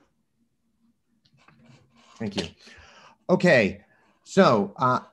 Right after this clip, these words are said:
thank you again, Wolfgang, for a really wonderful talk. Um, let me, uh, share my screen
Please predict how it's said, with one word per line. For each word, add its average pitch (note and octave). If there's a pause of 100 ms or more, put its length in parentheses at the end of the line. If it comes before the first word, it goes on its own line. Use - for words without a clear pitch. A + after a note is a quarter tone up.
(360)
thank E3+
you F#3
again, D#3+
Wolfgang, C3
for C3
a A#2+
really C3+
wonderful B2+
talk. A2+ (680)
Um, A#2 (1000)
let C3
me, C#3
uh, B2+
share C3
my A#2+
screen B2+